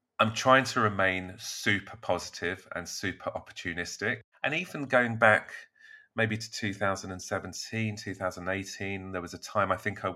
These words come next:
I came back from South by Southwest and told the team, "Look, A I is not just on the horizon, it's here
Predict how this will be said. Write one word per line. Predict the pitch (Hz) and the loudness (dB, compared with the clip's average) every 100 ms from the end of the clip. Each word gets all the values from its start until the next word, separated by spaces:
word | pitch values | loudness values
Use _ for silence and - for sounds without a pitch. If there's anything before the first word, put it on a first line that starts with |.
| - | -4
I | - _ - | -8 _ -12
came | - 101 | -4 -4
back | 92 92 - | 0 -2 -2
from | 87 85 | -12 -8
South | - 90 - | -2 -2 0
by | 87 | -4
Southwest | 82 87 80 - 87 82 - - - _ _ _ _ - | -2 -2 -2 -2 -2 -2 -6 -16 -20 _ _ _ _ 2
and | 95 90 87 85 - - _ _ _ _ _ _ - | 4 4 -2 -8 -10 -14 _ _ _ _ _ _ -4
told | 147 127 110 | 2 2 0
the | 82 | -4
team, | - - 104 85 76 76 85 - _ _ _ _ _ | -4 2 2 0 -6 -10 -12 -16 _ _ _ _ _
"Look, | 82 85 - - - | -4 -4 -4 -2 4
A | 98 | 6
I | 92 87 82 | 6 6 4
is | 80 - | -2 -8
not | 90 80 - | -4 -6 -6
just | 80 - - - - _ _ - | -8 -8 -14 -18 -20 _ _ -6
on | 90 | -6
the | 76 | -4
horizon, | 76 78 85 85 - 73 | -2 0 2 0 -2 -10
it's | - | -10
here | - 92 80 69 67 | -4 0 0 0 -4